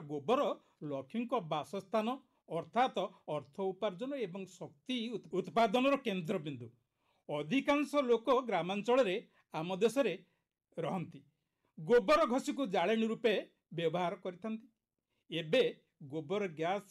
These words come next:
ପ୍ଲାଣ୍ଟ କଥା ଚିନ୍ତା କରନ୍ତୁ। ଗୋବର ଗ୍ୟାସ୍ ପ୍ଲାଣ୍ଟ ଦ୍ୱାରା ରୋଷେଇ ହୋଇପାରୁଛି, ପଙ୍ଖା ଘୁରୁଛି, ବିଜୁଳି ବତୀ ଜଳୁଛି, ନଳକୂଅରୁ ପାଣି ମଧ୍ୟ ଉଠାଯାଇପାରୁଛି। ଏପରି ଅନେକ କିଛି ଗୋବରର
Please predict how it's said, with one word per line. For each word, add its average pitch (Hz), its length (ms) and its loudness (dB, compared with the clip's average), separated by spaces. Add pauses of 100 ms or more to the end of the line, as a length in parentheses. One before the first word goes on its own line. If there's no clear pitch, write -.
(100)
ପ୍ଲାଣ୍ଟ 175 300 -4
କଥା 175 300 -10
ଚିନ୍ତା 165 320 -8
କରନ୍ତୁ। 127 340 -14 (600)
ଗୋବର 202 420 4 (240)
ଗ୍ୟାସ୍ 226 280 2
ପ୍ଲାଣ୍ଟ 220 360 -2
ଦ୍ୱାରା 160 400 0 (600)
ରୋଷେଇ 180 460 0
ହୋଇପାରୁଛି, 214 540 -2 (400)
ପଙ୍ଖା 196 360 0
ଘୁରୁଛି, 214 440 -2 (520)
ବିଜୁଳି 175 400 -2
ବତୀ 233 260 0
ଜଳୁଛି, 165 480 -4 (640)
ନଳକୂଅରୁ 202 600 0
ପାଣି 170 340 -2
ମଧ୍ୟ 190 240 -4
ଉଠାଯାଇପାରୁଛି। 185 840 -2 (420)
ଏପରି 233 280 0
ଅନେକ 226 440 2
କିଛି 226 300 -4 (320)
ଗୋବରର 226 640 6